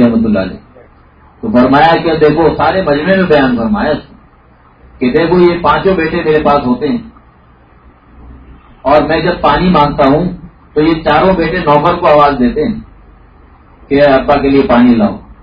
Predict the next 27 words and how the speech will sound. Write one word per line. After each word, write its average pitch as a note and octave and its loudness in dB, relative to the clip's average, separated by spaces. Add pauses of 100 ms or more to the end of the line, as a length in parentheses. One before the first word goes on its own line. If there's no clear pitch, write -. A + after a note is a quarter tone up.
(120)
اور C3 -2
میرا D#3 0
یہ F3 0
بیٹا D3 0
مولانا C#3+ 0
شاہ C#3 -4
ابرار A#2+ 2 (100)
صاحب، C3 -4
جس A#2+ -6
کو C#3 -4
میں C#3+ -8
نے D3 -4
دین D#3+ -4
کی E3 -2
تعلیم C3 2
دلائی، G#2+ 0 (560)
یہ E3 -2
بھاگ D#3 2 (100)
کر F#3+ 0
خود A3 2
میرے F#3 4
لیے D#3 0
پانی C#3 -2
لے A#2+ 0
کے G#2+ -6
آتا - -8
ہے۔ F#2+ -20